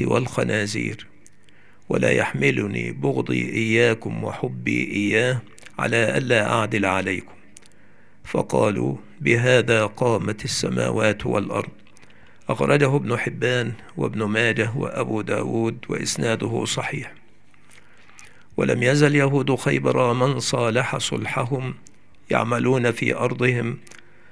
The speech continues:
على نصف ما يخرج منها حياة رسول الله صلى الله عليه وسلم ومدة خلافة الصديق أبي بكر رضي الله عنه،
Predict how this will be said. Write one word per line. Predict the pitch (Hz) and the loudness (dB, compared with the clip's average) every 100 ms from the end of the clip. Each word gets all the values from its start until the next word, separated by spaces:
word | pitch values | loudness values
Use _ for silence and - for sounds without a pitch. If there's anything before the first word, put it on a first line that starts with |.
| - - - | -20 -20 -2
على | - 127 113 | 2 4 4
نصف | 135 - | 2 2
ما | 123 120 113 | 0 2 4
يخرج | 113 127 143 117 | 4 2 -2 -2
منها | 107 117 131 135 139 139 - - - - | -2 0 0 0 -2 -4 -10 -20 -20 -14
حياة | - 113 131 127 | -2 4 4 4
رسول | 127 117 113 143 120 | 2 2 2 0 0
الله | 110 113 117 120 | 0 2 2 2
صلى | 120 - 117 | -2 -4 -2
الله | 110 123 117 117 120 | -2 2 2 2 2
عليه | - 117 110 | 0 0 -2
وسلم | - - 135 110 113 113 - | -4 -4 -4 -2 -2 -2 -4
ومدة | 62 120 123 117 113 117 | -4 -4 0 -2 0 -4
خلافة | - - 110 104 123 - | -4 0 0 0 -4 -2
الصديق | 120 - 117 120 120 120 - | -4 -2 -2 2 2 2 -2
أبي | 104 120 110 | 0 2 0
بكر | 107 123 127 | 0 0 0
رضي | 113 113 117 117 | 0 0 0 0
الله | 107 113 113 110 117 | -2 2 0 0 -2
عنه، | 117 | -2